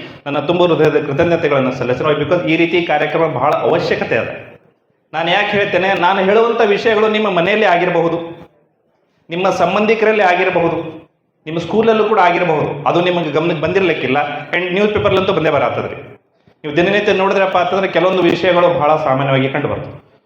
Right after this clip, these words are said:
ಅದೇ ವಿಷಯವಾಗಿ ನಾವು ಅಂದ್ರೆ ಜು-, ಬಹಳ ಜ್ವಲಂತ ವಿಷಯಗಳು, ಬರ್ನಿಂಗ್ ಟಾಪಿಕ್ಸ್‌ಗಳನ್ನ ನಾವು ಮಾತಾಡ್ತಾ ಇದ್ದೇವೆ. And ಇದು ತಲೆಗೆ ಸಂಬಂಧಪಟ್ಟಿರ್ತ-, ಪಟ್ಟಿರುವಂಥ ವಿಷಯ ಆಗಿರೋದ್ರಿಂದ ದಯವಿಟ್ಟು ಸ್ವಲ್ಪ ಅಲರ್ಟ್ ಆಗಿ ಕೇಳ್ರಿ.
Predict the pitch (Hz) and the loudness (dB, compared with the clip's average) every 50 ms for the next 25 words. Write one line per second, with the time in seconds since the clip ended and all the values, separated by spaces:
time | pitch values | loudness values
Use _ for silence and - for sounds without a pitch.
0 | _ _ _ - 113 123 165 180 175 175 170 - 180 175 170 175 175 175 175 175 | _ _ _ -8 -4 -2 0 0 2 2 0 2 2 0 2 0 0 2 2 2
1 | 180 175 - - - 139 - 143 135 131 139 143 160 180 170 - 139 147 160 180 | 2 0 0 -4 -6 -8 -8 -8 -4 -2 0 0 2 0 0 0 0 0 2 2
2 | 202 214 220 214 214 220 196 180 170 170 190 180 170 160 151 151 147 135 - 147 | 2 2 0 0 0 0 2 2 2 2 2 2 2 2 2 2 2 2 2 0
3 | 156 175 202 214 214 196 175 180 165 - 180 - - - 165 156 160 160 156 151 | 0 0 0 0 0 0 0 0 0 0 -2 -4 -2 -2 0 0 0 0 0 0
4 | 131 123 120 - 127 123 110 117 117 117 135 156 - - - - - - - _ | 0 -2 -2 -2 -4 -2 -2 -2 -2 0 -2 -2 -4 -6 -12 -14 -18 -20 -18 _
5 | - - 156 156 165 165 - - 160 190 185 - 190 180 180 175 180 180 190 170 | -6 -4 -2 0 0 0 2 2 0 0 0 0 0 0 0 0 0 0 -2 0
6 | - 185 180 180 180 196 190 190 185 185 180 - - 165 175 170 170 175 165 156 | 0 2 0 2 2 2 2 2 2 0 -2 -2 0 0 2 2 2 0 0 -2
7 | 156 156 190 180 175 175 170 170 170 190 196 196 160 156 165 170 170 170 165 175 | -2 0 0 2 2 2 0 0 2 2 2 2 4 2 2 2 0 0 0 2
8 | 170 170 165 135 135 147 175 196 196 - 185 185 170 160 147 - 160 165 156 135 | 2 2 2 2 2 2 2 2 2 0 0 0 0 -2 -4 -2 0 0 0 0
9 | 131 135 143 131 139 - - - | -2 -4 -4 -6 -8 -12 -14 -16